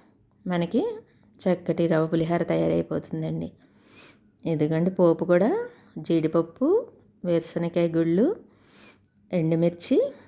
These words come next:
ఆవాలు, జీలకర్ర ఇవి వేసుకుంటే చక్కగా ఎంత రుచిగా ఉంటుందోనండి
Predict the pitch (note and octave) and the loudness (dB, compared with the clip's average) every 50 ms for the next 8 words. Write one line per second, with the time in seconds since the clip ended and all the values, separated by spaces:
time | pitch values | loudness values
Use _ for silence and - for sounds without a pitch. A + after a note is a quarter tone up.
0 | _ _ _ _ _ _ _ _ _ - F3 E3 D#3+ D#3+ D#3+ E3 E3 E3 F3+ A3+ | _ _ _ _ _ _ _ _ _ -10 -8 -6 -4 -2 0 0 2 4 4 2
1 | B3 - G3+ F3+ E3 D#3+ D#3+ D#3+ D3 C#3+ C3+ - - - _ _ _ _ _ _ | 4 4 4 4 4 2 0 -2 -2 -2 -4 -6 -8 -14 _ _ _ _ _ _
2 | _ _ _ _ _ _ _ _ _ _ _ F3+ F3+ F3 E3 E3 E3 D#3+ E3 D#3+ | _ _ _ _ _ _ _ _ _ _ _ -2 0 2 2 4 4 2 2 -2
3 | - - F#3+ F3 E3 E3 E3+ D#3+ D#3+ D#3 D#3 D3+ - - _ _ _ _ _ _ | -2 -2 -2 -2 0 0 0 0 0 0 -2 -4 -8 -12 _ _ _ _ _ _
4 | _ _ _ _ _ _ _ _ _ _ - E3+ D#3+ - - E3 D#3 E3+ E3 E3+ | _ _ _ _ _ _ _ _ _ _ -6 -6 -6 -4 -4 -2 2 2 2 2
5 | E3 D#3+ - - - - - D#3 D3+ D#3 D#3+ D#3 D#3 - E3 D#3+ D3+ D3+ - D#3+ | 2 0 -4 -6 -12 -16 -10 -6 -4 -4 -4 -4 -2 -2 0 0 0 -2 -2 -2
6 | D#3+ E3+ E3 E3 E3 E3 E3+ E3 D#3+ E3 E3 E3 E3 E3 E3 E3 E3 D#3+ | 0 0 0 0 0 0 0 0 0 0 0 0 0 0 -2 -2 -4 -4